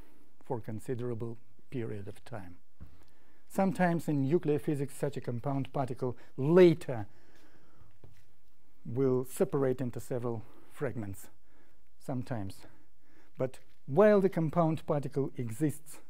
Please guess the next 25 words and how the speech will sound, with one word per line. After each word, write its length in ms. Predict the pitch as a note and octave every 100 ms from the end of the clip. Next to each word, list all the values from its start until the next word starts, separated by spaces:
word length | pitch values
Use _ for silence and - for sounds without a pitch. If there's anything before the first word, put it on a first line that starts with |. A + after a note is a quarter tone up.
| - - - - - - -
its 200 | D3+ D3
velocity 480 | - C#3 D3+ D3 C#3
will 160 | B2 B2+
be 100 | A2+
defined 500 | A2 - A#2 A#2 - - - - - - - - - - - - -
by 160 | A#2+
this 200 | A#2+ B2
formula, 380 | - C3+ C3+ C3
which 260 | B2 B2 -
coincides 720 | - F3+ E3 - C#3 C3 -
with 180 | A#2 -
the 60 |
formula 440 | A#2 C3 B2+ A#2 A2+
for 260 | - A#2+
the 240 | A2+ A2 G#2 -
velocity 460 | A#2 B2 B2 -
of 100 | A#2+
the 60 | A2+
center 340 | - A2 -
of 120 | A2 A2
mass 260 | F#2+ - - - - - - - - - - -
of 180 | A2 -
two 280 | C#3 D3+ - - A#2+
interacting 580 | B2 A2+ A2 - A#2
particles. 500 | - G#2+ - - -